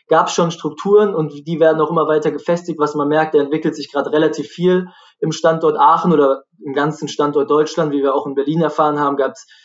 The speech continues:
gibt's da auch relativ viele Möglichkeiten und das entwickelt sich gerade relativ gut und wir sind da auf jeden Fall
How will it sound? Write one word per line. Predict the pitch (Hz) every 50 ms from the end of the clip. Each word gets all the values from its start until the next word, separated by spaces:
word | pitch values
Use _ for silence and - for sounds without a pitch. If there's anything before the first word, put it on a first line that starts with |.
| _ _ -
gibt's | - - -
da | - 143 139
auch | 160 165 160 - -
relativ | 156 147 156 160 170 156 - 170 151
viele | - 185 165 156
Möglichkeiten | 160 165 170 165 170 175 - - 170 160 160 151
und | 151 147
das | 160 160 -
entwickelt | 160 156 226 220 240 233 -
sich | 214 202 -
gerade | 190 185 170 170 156
relativ | 180 185 185 180 185 180 - -
gut | - 214 233 226 208
und | 175
wir | 170 160
sind | 160 190 202 214
da | 196 180
auf | 160 151 156
jeden | 180 180 175 175
Fall | 175 - 170 160 156 160